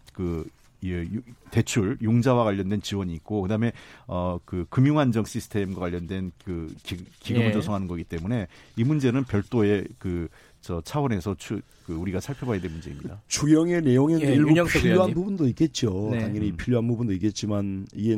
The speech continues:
Speaker 3: 이제 너무 지금 졸속으로 지금 무리하게 강행을 하다 보니까, 어, 각 상임위에서 지금 그 심사하는 부분도 뭐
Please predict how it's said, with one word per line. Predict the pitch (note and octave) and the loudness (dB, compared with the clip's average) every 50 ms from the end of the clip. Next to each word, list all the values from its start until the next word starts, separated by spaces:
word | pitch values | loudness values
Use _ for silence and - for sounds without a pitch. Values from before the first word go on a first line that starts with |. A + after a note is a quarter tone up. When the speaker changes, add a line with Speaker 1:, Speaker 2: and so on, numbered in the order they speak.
| G#2 | 0
Speaker 3:
이제 | G2+ G2 G2+ G#2 G2+ G2+ G2 F#2 - _ _ - - - - - _ _ _ _ _ _ _ _ _ | 0 2 2 2 2 2 0 -4 -10 _ _ -20 -20 -20 -20 -20 _ _ _ _ _ _ _ _ _
너무 | - A#2 B2+ C3+ C#3 C#3+ E3+ F#3 | 2 4 6 8 8 8 6 4
지금 | F3 - F#3 E3+ | 4 2 0 0
졸속으로 | C3+ - D3 D3+ D#3 C3+ - - D#3 D3+ C#3+ D3 C#3 C#3 C#3+ C#3+ C#3+ C#3+ C3+ | 2 4 6 6 6 6 4 4 4 6 6 6 6 6 6 8 6 6 4
지금 | B2 A#2+ A#2+ A#2 B2 | 2 2 2 4 4
무리하게 | A#2+ A#2+ A#2+ A2+ A#2 B2+ C3 C3+ C3 A#2 A2+ A2 A2 | 4 2 2 4 6 6 8 8 8 6 6 4 2
강행을 | G#2+ - - - G#2+ A2 A2+ A#2+ A#2 A2 | 0 0 -2 -4 -2 0 0 2 0 0
하다 | F#2 G#2 F#2+ G#2+ | -2 -2 -4 -2
보니까, | G2 F#2 F#2+ F#2 F2 D#2+ - - D#2 D#2 D#2+ D#2+ E2+ F2 E2+ D#2 D2+ D#2 D#2 - _ _ _ _ - - - - - _ - _ | -2 -2 -4 -6 -8 -8 -10 -10 -10 -8 -8 -8 -8 -8 -8 -10 -12 -14 -16 -18 _ _ _ _ -20 -20 -20 -20 -20 _ -12 _
어, | - G2+ | -8 -2
각 | - B2+ B2+ B2+ | 0 0 0 0
상임위에서 | - - - C#3+ C#3+ D3 D3 D#3 D#3+ D#3 D#3 D3+ C#3+ C3 - - B2+ B2 | 0 2 2 4 4 6 6 6 6 6 6 6 4 4 2 2 2 2
지금 | G#2 A#2 A#2 A#2 A#2 A#2 A2+ | 4 4 2 2 2 2 2
그 | G#2+ G#2+ A2 G#2+ G#2 G#2 | 4 4 4 4 4 2
심사하는 | - - - B2 A#2 G2+ - A2+ A#2+ A#2 A2+ A2 | 0 0 0 0 0 0 2 2 2 2 2 0
부분도 | G#2+ F#2+ G2+ G#2+ G2 G2 F#2+ G2 G#2 A2 A#2 | 0 -2 -2 -2 -4 -2 0 0 0 0 -2
뭐 | A2+ A2 G#2 G#2 | -2 -4 -4 -6